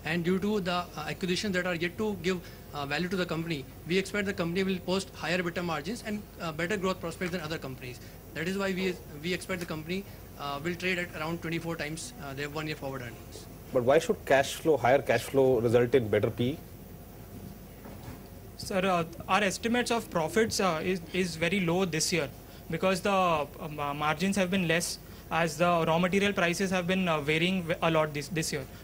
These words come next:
Speaker 3: But going forward, we see that the raw material prices are going to, uh, decrease or stabilize at a current, at some level, and so Mari-, Marico will have pricing power which will enable it to, uh, uh, uh, stabilize its margins, and that those will be higher.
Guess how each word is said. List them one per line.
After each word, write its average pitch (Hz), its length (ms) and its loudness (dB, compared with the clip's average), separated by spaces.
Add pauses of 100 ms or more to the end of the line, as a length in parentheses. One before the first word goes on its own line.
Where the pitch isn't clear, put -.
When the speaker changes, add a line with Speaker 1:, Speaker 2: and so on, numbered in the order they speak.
Speaker 3:
But 170 240 4
going 185 260 4
forward, 196 400 4
we 208 140 2
see 220 180 0
that 208 240 2
the 202 240 4 (180)
raw 160 140 4
material 202 300 2
prices 180 340 4
are 202 80 2
going 196 220 4
to, 220 180 4 (340)
uh, 156 160 4
decrease 196 460 4
or 185 220 4
stabilize 190 500 2
at 196 160 2
a 190 60 0
current, 175 280 2
at 175 140 6 (160)
some 196 240 4
level, 185 300 4 (260)
and 185 200 4
so 233 140 4
Mari-, 202 340 4
Marico 208 420 4
will 226 120 4
have 208 220 4
pricing 170 400 2
power 190 320 6
which 208 220 2
will 220 180 2
enable 185 340 2
it 202 140 0
to, 220 240 4 (300)
uh, 160 240 4
uh, 156 40 0 (480)
uh, 175 300 -4 (140)
stabilize 226 500 4
its 226 160 0
margins, 160 500 0
and 185 200 -2
that 180 180 4
those 202 220 4
will 220 120 4
be 196 100 2
higher. 156 260 2